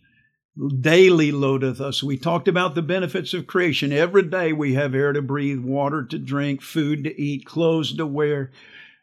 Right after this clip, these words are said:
sun to shine, rain, all that creation gives us. And we, of course, talked about the benefits of Christianity, and we'll get there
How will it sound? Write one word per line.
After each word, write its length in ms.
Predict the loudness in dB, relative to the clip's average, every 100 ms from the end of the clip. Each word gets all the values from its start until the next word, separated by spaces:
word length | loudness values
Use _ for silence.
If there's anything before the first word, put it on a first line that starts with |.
| _ _
sun 480 | -4 0 4 4 4
to 80 | 2
shine, 720 | 2 0 0 0 0 2 2
rain, 520 | 4 4 4 4 0
all 520 | -2 0 2 4 2
that 260 | 2 0 -4
creation 640 | -2 0 2 2 -2 -4
gives 320 | -4 -4 -4 -8
us. 380 | -8 -8 -10 -14 _ _ _ _ _ _ -6
And 100 | -2
we, 120 | -2
of 60 | 2
course, 280 | 2 2
talked 300 | 2 0 2
about 260 | 0 0 -2
the 80 | -2
benefits 640 | 0 -2 -2 -4 -4 -6
of 100 | -4
Christianity, 800 | -2 -2 -2 0 0 0 -2 -2
and 80 | 0
we'll 100 | -2
get 220 | -4 -6
there 320 | -4 -4